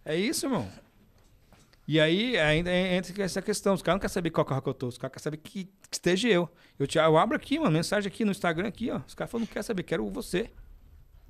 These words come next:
Não quero outro cara, eu quero você. Fala, "Pô, doutor, não consigo." Tá maluco, mano?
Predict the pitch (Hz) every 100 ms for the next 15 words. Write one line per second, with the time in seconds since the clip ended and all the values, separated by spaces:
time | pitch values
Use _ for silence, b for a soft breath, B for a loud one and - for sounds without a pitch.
0 | - - - - - - 139 131 202 202
1 | - 123 117 135 165 254 - 135 - _
2 | _ _ - 139 - 160 - 139 143 185
3 | - 156 135 120 190 220 240 262 - 113
4 | 104